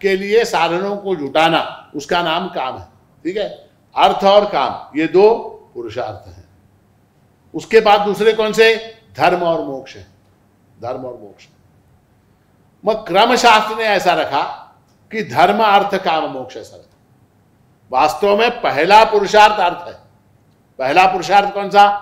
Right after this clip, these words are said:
अर्थ। पहले क्या? पैसा कमाओ। पैसा कमाने के बाद उस पैसे से मजा करो, उस पैसे से मजा करो, वो क्या हुआ? काम हुआ। उसके बाद धर्म, उसके बाद मोक्ष।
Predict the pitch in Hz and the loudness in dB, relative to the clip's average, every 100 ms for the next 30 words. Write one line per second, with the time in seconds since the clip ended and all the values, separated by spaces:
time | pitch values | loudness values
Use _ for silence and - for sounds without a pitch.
0 | - - 135 127 120 151 185 202 202 202 | -10 -6 -6 -6 -4 0 0 2 4 2
1 | - - - 165 180 165 127 - - _ | -2 -10 -6 0 0 0 -4 -10 -18 _
2 | _ _ - 151 185 226 220 220 208 220 | _ _ -8 -4 0 4 4 4 2 2
3 | 226 220 220 220 220 208 208 190 226 208 | 0 0 0 0 0 -2 -2 2 2 2
4 | 240 240 - - - 185 196 - - - | 0 0 -8 -14 -2 4 4 4 -2 -12
5 | - _ _ _ _ _ _ _ _ _ | -20 _ _ _ _ _ _ _ _ _
6 | _ _ - 160 - 180 214 202 240 247 | _ _ -12 -8 -2 0 0 0 0 -2
7 | - - _ - 147 156 127 117 143 180 | -6 -18 _ -6 0 0 0 -2 -2 2
8 | 202 202 202 202 - - - 135 127 120 | 4 6 4 4 0 -10 -12 -4 -2 -2
9 | 101 - _ _ _ _ 180 175 240 233 | -8 -16 _ _ _ _ -8 0 4 6
10 | 233 233 139 - - - - 165 233 220 | 6 4 -2 -6 -10 -20 -14 -6 -2 4
11 | 208 175 139 107 | 6 4 0 -8